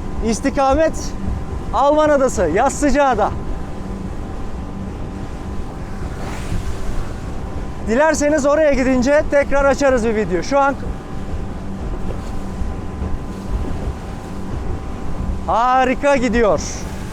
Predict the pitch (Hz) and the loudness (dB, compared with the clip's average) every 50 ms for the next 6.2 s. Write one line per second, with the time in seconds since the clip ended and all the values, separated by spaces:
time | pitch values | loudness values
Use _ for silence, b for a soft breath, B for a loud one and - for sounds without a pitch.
0 | - - 233 262 294 285 - 285 285 277 269 269 311 320 311 302 269 220 240 269 | -4 -2 0 2 2 2 2 2 4 4 4 6 6 6 6 4 4 2 2 0
1 | - - 247 226 226 226 226 262 294 - - - - - - - - - - - | 2 2 2 4 4 4 2 2 0 -2 -2 0 0 0 0 -2 -4 -4 -4 -4
2 | - - 330 330 311 294 240 240 226 - 262 262 247 254 247 247 254 - 247 240 | -2 0 2 4 4 4 4 2 2 2 4 4 4 4 4 4 4 4 4 2
3 | 220 - - 262 247 240 262 - - - - - - - - - - - - - | 2 2 2 2 4 4 2 2 0 -4 -4 -4 -6 -6 -6 -6 -6 -6 -6 -6
4 | - - - - - - - - - - - - - - - - - - - - | -6 -6 -6 -4 -4 -6 -4 -4 -4 -4 -6 -6 -6 -6 -8 -8 -8 -8 -6 -6
5 | - - - - - - - - - - 247 277 294 294 285 - - 269 214 240 | -6 -6 -6 -6 -6 -4 -6 -6 -2 0 2 4 4 4 4 2 2 2 4 4
6 | 226 190 156 | 4 4 2